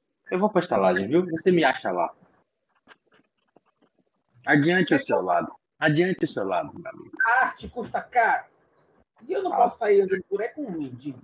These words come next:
Speaker 2: Tem que comprar algumas roupas.
Speaker 1: Venda seu furão, você vai ganhar algumas moedas.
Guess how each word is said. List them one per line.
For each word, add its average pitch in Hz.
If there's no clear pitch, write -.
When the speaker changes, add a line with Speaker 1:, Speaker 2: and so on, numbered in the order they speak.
Speaker 2:
Tem 381
que -
comprar 403
algumas 381
roupas. -
Speaker 1:
Venda 170
seu 170
furão, 131
você 92
vai 123
ganhar 127
algumas 110
moedas. 87